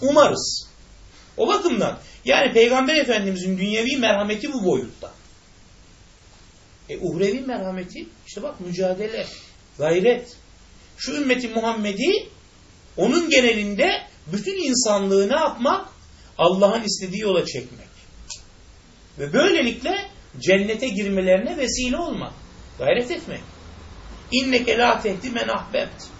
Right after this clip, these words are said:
Velakinnallâhe yehdi men yeşâ. Şu ayet bile aslında, şimdi biz bu ayeti aldığımızda ayetin neticesiyle olaya bakıyoruz.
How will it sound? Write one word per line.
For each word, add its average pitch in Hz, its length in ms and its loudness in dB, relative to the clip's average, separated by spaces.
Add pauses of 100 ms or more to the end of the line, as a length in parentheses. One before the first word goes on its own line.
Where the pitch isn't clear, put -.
(300)
Velakinnallâhe 226 920 4
yehdi 240 280 6
men 196 200 0
yeşâ. 151 380 -6 (260)
Şu - 240 4
ayet 339 460 4
bile 226 160 2
aslında, 202 920 2 (380)
şimdi 226 340 -2 (200)
biz 233 280 -2
bu 262 140 8
ayeti 269 300 4
aldığımızda 240 920 4 (1800)
ayetin 254 500 6
neticesiyle 254 640 2
olaya 123 340 4
bakıyoruz. - 640 -10